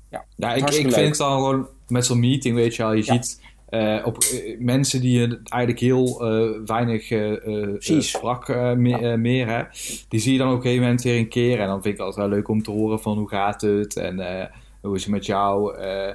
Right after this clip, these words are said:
Speaker 2: tuurlijk, eh, met de, met de meeste, die zie ik nu ook niet meer en die spreek ik nu ook
Speaker 1: Tuurlijk.
Speaker 2: niet meer. Maar dan heb je elkaar toch even gezien en dan weet je dat het goed gaat. En, eh,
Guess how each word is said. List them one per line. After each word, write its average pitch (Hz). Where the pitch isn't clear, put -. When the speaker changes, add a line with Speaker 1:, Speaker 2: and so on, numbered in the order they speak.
Speaker 2:
tuurlijk, 113
eh, 101
met 123
de, 131
met 127
de 131
meeste, 135
die 123
zie 139
ik -
nu 135
ook 156
niet 127
meer 107
en 117
die 120
spreek 127
ik 120
nu 123
ook 131
Speaker 1:
Tuurlijk. 156
Speaker 2:
niet 95
meer. 107
Maar 101
dan 104
heb 143
je 156
elkaar 151
toch 139
even 123
gezien 113
en 107
dan 101
weet 104
je 110
dat 98
het -
goed -
gaat. 92
En, 87
eh, 85